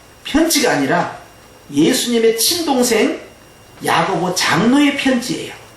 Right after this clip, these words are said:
그리고 야고보 사도는요, 열두 사도 가운데에서 제일 먼저 순교를 당합니다. 사도행전에 보면. 그래서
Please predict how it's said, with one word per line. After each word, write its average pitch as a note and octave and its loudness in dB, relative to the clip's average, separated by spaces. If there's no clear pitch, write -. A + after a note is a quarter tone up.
그리고 G#3+ 0
야고보 B3+ 2
사도는요, A3 -2
열두 D4+ 0
사도 B3+ -2
가운데에서 G3 -2
제일 D4 2
먼저 G#3+ 0
순교를 D4+ 0
당합니다. B2 -6
사도행전에 D#3+ 0
보면. - -12
그래서 C4 2